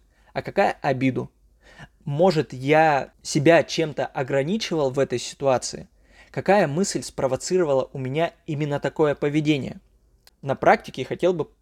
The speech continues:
показать, как это работает. С разрешения своего клиента зачитаю его парочку мыслей.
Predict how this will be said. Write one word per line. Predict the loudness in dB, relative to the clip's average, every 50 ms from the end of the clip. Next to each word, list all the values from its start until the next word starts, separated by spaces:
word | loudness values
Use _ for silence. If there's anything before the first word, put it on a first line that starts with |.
| _
показать, | -12 -8 -6 -2 0 2 2 2 2
как | -2 -4 -4
это | -4 -4 -2 0
работает. | 0 2 2 2 0 0 -2 -8 -12 -14 _ _ _ _ _ _ _
С | -14 -8
разрешения | -6 -6 -4 -4 -4 -4 -2 -2 0 0 -2 -4
своего | -4 -2 0 0 2 2 0
клиента | 0 -2 0 0 0 0 -2 -2 -4
зачитаю | -4 -4 -4 -6 -6 -2 0 2 4 4 4 2 0 -2
его | -4 -4 -2 0 0 0
парочку | 0 0 0 0 -2 -4 -8 -10
мыслей. | -10 -8 -8 -8 -8 -8 -10 -10 -12 -14